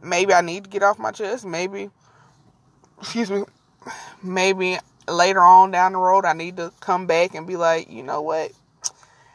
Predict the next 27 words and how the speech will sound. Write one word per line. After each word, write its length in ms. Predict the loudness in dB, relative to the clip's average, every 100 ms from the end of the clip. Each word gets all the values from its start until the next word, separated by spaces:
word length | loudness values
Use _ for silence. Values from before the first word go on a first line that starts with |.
| -2
I 180 | 2 2
forgot." 600 | 2 -6 -2 -2 -2 -6 _ -16
But 260 | -8 -6
now, 520 | -4 -4 -2 -4 -8 -10
listening 460 | -6 -4 -6 -10 -10
to 120 | -10
this, 300 | -10 -10 -6
I'm 280 | -4 -4 -8
reminded 680 | -10 -8 -10 -12 -16 -18 _ _ _ _ _ _ -4
that 420 | 0 2 2 0 -6 _ _ _ _ _ _ _ _ _
whatever 760 | -6 0 2 4 2 -2 -4 -8 -14
the 100 | -2
topic 380 | 0 0 -2 -18
is 320 | -14 -14 -14
for 380 | -14 -12 -10 -8
that 280 | -8 -8 -8
episode, 600 | -10 -10 -10 -8 -8 -12 _ _ -20 -20 -20 -4
um, 280 | 0 0 2
whatever 320 | 2 2 4
I 160 | 2 2
needed 480 | -4 -12 -14 -16 -14
at 160 | -14 -10
that 180 | -12 -10
time, 460 | -8 -8 -12 -20 _ _ _ _
<clears throat> 420 | 0 2 2 -2 -10
excuse 360 | -20 -14 -12
me, 100 | -12